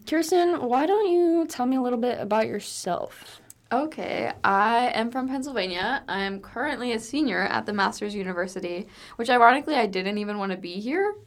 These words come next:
Speaker 2: three years ago.
Speaker 1: <laughs> Same.
Speaker 2: So, you know, the Lord has mercy because I was absolutely not going, and here I am. Um, I'm graduating on my twentieth birthday, which is fun,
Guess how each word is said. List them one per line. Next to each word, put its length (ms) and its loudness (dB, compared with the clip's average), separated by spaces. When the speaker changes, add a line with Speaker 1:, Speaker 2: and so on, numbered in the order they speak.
Speaker 2:
three 320 6
years 220 6
ago. 320 8
Speaker 1:
<laughs> 160 -18
Same. 220 -6
Speaker 2:
So, 560 4
you 160 -2
know, 320 2
the 200 -6
Lord 520 0
has 260 0
mercy 520 -2
because 580 -2
I 300 4
was 200 -2
absolutely 560 4
not 220 8
going, 340 6
and 400 0
here 160 2
I 80 6
am. 400 0
Um, 360 4
I'm 440 4
graduating 520 4
on 60 0
my 100 2
twentieth 340 -4
birthday, 360 -2
which 180 -4
is 120 -8
fun, 540 0